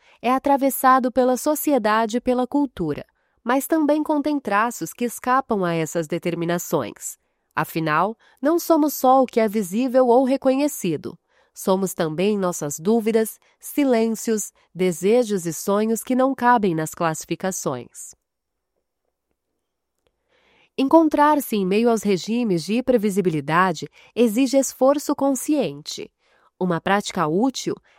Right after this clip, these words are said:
é o cultivo da solitude, que não deve ser confundida com a solidão. Momentos de silêncio e desconexão podem ajudar a nos ouvir sem o ruído das demandas externas. Além disso,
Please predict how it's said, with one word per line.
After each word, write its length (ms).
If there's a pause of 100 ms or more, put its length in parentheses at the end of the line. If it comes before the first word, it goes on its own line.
é 100
o 100
cultivo 500
da 120
solitude, 880 (360)
que 100
não 180
deve 280
ser 220
confundida 640
com 160
a 80
solidão. 560 (640)
Momentos 440
de 120
silêncio 600
e 60
desconexão 920 (540)
podem 320
ajudar 560
a 60
nos 180
ouvir 400
sem 320
o 80
ruído 420
das 200
demandas 500
externas. 800 (640)
Além 320
disso, 560